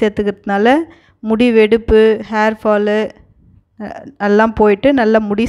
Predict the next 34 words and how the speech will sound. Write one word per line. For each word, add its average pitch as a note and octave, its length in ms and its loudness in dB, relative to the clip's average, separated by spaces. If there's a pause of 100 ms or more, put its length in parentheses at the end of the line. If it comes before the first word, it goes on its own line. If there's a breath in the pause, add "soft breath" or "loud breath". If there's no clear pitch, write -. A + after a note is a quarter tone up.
சாஃப்டா G3+ 540 -2
இருக்கும். F#3 280 -4
அதனால F#3 380 -2
தான் G#3+ 160 -4
கஞ்சி G3 260 -6
தண்ணி F#3+ 220 -6
சேர்த்துக்கிறோம். F3+ 480 -2 (680 loud breath)
இப்போ G3+ 140 0 (100)
பாருங்க G#3 380 0
ஹேர் G3+ 280 -2
பேக் G3 220 -2
நல்லா F#3+ 260 -2
அப்ளை G3+ 200 -4 (100)
பண்ணி G3+ 200 -4 (100)
காஞ்சாச்சு. G3 560 -2
இதை A3+ 100 0 (140)
குளிச்சுட்டு A3+ 440 -2 (120)
எப்படி G3 200 0
இருக்குன்னு G3+ 300 -4
உங்களுக்கு F3+ 280 -4
காட்டுறேன் F3 340 -6
நானு. D#3 140 -8 (2250 soft breath)
இங்க G#3 220 0
பாருங்க A3 260 0
நான் G3+ 160 -4
குளிச்சுட்டு A3 380 -2
வந்தாச்சு. G3+ 360 -2 (140)
எயிட்டி G#3+ 300 -2
பர்சன்ட் G#3 360 -4
தான் G3+ 140 -2
ஆயில் G#3 180 -2 (120)
போயிருக்கு. G3+ 400 0 (560 soft breath)
இருந்தாலும் A3+ 500 0
நல்லா G#3 180 0